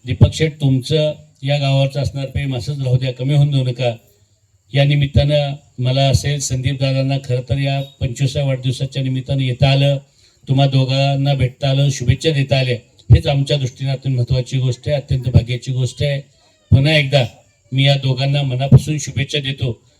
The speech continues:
मी इकडं स्टेजवर संदीप दादा भाषण करत होते आणि माझ्या मला पत्नीचा फोन आला होता,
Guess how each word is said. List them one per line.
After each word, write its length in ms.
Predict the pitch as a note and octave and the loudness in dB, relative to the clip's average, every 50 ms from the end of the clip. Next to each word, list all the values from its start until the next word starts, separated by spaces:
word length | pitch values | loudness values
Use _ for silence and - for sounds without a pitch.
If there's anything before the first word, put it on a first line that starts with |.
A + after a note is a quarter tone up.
| _ _ B2 | _ _ 0
मी 380 | C3+ C#3+ D3 D3+ D3+ D3+ D3+ D3 | 2 4 4 4 2 0 -2 -6
इकडं 300 | D3 C3 A#2 C#3+ C#3+ C#3+ | -10 -8 -6 -4 -2 -2
स्टेजवर 480 | - - C#3+ D3 C#3+ C3+ C#3 D3 D3 D3 | -2 -2 -4 -6 -6 -4 -4 -4 -4 -4
संदीप 500 | D3 C#3 - - - C3 C3 D3 D3 C#3 | -6 -12 -14 -10 -8 -6 -6 -6 -4 -4
दादा 220 | D3 C#3+ D3 D3 | -2 0 2 2
भाषण 340 | C#3+ B2+ C3 - D3 D3+ D3+ | 6 6 6 6 6 2 2
करत 180 | D3+ D#3 D3 C#3 | 2 2 4 4
होते 360 | - - - C#3+ B2 A2 - _ _ _ _ _ _ _ _ _ | 4 4 4 0 -2 -2 -6 _ _ _ _ _ _ _ _ _
आणि 120 | B2+ C#3 C#3+ | -8 -4 2
माझ्या 300 | C#3 C#3 C#3 C3+ D3+ D3 | 2 4 4 4 2 2
मला 160 | D3 D3 D3 C#3+ | 2 0 0 4
पत्नीचा 460 | C#3 - - - C#3 C#3 C3+ D3 C#3 | 4 4 4 4 0 -2 -2 -4 -8
फोन 200 | - C3+ C#3+ C3+ | -6 -6 -4 -4
आला 160 | C3+ B2+ B2 | -2 -4 -4
होता, 160 | A#2+ - A2+ | -6 -6 -8